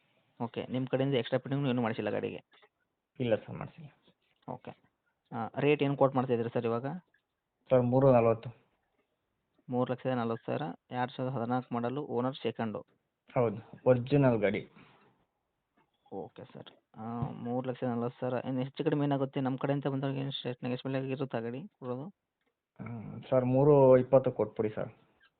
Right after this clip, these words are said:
Speaker 2: ನಿಮ್ಮ ಕಡೆ ಬಂದರೆ ಮೂರು ಮೂರು ಇಪ್ಪತ್ತು ಕೊಡ್ತೇನೆ.
Speaker 1: ಮೂರು ಲಕ್ಷದ ಇಪ್ಪತ್ತು ಸಾವಿರಕ್ಕೆ ಮಾಡ್ಕೊಡ್ತೀರಾ?
Speaker 2: ಹೌದು.
Speaker 1: ಓಕೆ. ಹತ್ತಿರ ಬಂದರೆ ಇನ್ನೂ ಹೆಚ್ಚು ಕಡಿಮೆ ಆಗುತ್ತಾ?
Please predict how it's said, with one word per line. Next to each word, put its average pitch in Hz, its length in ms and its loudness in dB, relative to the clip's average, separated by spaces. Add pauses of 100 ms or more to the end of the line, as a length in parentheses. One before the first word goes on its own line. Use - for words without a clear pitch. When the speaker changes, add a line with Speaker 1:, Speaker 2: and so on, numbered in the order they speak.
Speaker 2:
ನಿಮ್ಮ 117 160 -4
ಕಡೆ 117 140 6
ಬಂದರೆ 113 200 4
ಮೂರು 117 460 2
ಮೂರು 120 220 -2
ಇಪ್ಪತ್ತು 104 300 -2
ಕೊಡ್ತೇನೆ. - 360 -8 (840)
Speaker 1:
ಮೂರು 135 300 -2
ಲಕ್ಷದ 147 220 -4
ಇಪ್ಪತ್ತು 143 240 -2
ಸಾವಿರಕ್ಕೆ 127 240 -4
ಮಾಡ್ಕೊಡ್ತೀರಾ? 117 460 -10 (460)
Speaker 2:
ಹೌದು. 98 300 -8 (920)
Speaker 1:
ಓಕೆ. 117 340 -14 (280)
ಹತ್ತಿರ 139 260 -4
ಬಂದರೆ 139 220 0
ಇನ್ನೂ 131 120 -2
ಹೆಚ್ಚು - 160 -6
ಕಡಿಮೆ 127 180 -2
ಆಗುತ್ತಾ? 123 400 -6